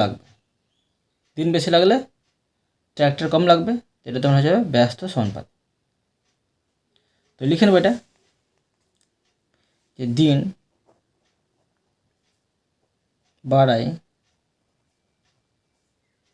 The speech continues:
ট্র্যাক্টর কম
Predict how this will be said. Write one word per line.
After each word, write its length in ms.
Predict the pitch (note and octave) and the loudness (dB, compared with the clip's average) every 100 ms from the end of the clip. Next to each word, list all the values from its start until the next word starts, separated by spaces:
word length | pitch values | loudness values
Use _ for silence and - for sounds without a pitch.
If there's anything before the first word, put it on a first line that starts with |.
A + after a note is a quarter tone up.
| _ _ _ _ _ _ - | _ _ _ _ _ _ -6
ট্র্যাক্টর 520 | C3 C3 - A#2 C3 - _ _ _ _ _ _ _ _ _ _ _ _ _ _ _ _ _ _ _ _ _ _ _ _ _ _ _ _ _ _ _ _ _ _ _ _ _ _ _ _ _ _ D3 | -6 -6 -8 -6 -6 -10 _ _ _ _ _ _ _ _ _ _ _ _ _ _ _ _ _ _ _ _ _ _ _ _ _ _ _ _ _ _ _ _ _ _ _ _ _ _ _ _ _ _ -4
কম 240 | C3+ | -2